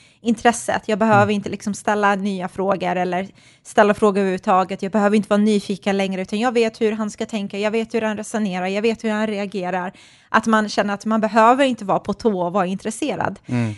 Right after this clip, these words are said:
Speaker 1: Eh, så att man, det kan också vara bra och intressant att, liksom, begrunda lite det och
Speaker 2: Mm.
Speaker 1: fundera lite.
Speaker 2: Exakt, och det är just det då man behöver begrunda och fundera lite. Är jag fortfarande nyfiken på Gud?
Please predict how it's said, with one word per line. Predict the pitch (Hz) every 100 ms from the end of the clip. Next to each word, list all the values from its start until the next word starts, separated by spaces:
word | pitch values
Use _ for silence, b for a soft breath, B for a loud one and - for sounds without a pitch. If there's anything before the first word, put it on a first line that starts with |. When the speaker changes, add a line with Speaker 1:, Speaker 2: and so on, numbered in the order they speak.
| B
Speaker 1:
Eh, | 143 208 196 196 -
så | - 226
att | 226 -
man, | 226 233 226 214
det | 214 269
kan | 285 285
också | 254 -
vara | 302 240
bra | 220 190 196
och | 208
intressant | 208 214 208 208 196 -
att, | 208 -
liksom, | 196 - 196 190 - _ -
begrunda | 226 233 247 202
lite | 190 202 220
det | 208 208
och | - -
Speaker 2:
Mm. |
Speaker 1:
fundera | 233 233 208 190
lite. | 190 - - 214 - 123
Speaker 2:
Exakt, | - 123 123
och | 127
det | 127
är |
just | 131 127
det | 127
då | 123 120
man | 117 120
behöver | 123 117
begrunda | 117 123 120 131 117
och |
fundera | - 127 131 117
lite. | 117 117 - 107 107 107 _ _ -
Är | 151
jag | 165 143 113 107 - _
fortfarande | - 160 139 - 151 139 120
nyfiken | 113 120 - 117 98
på | 98
Gud? | 92 85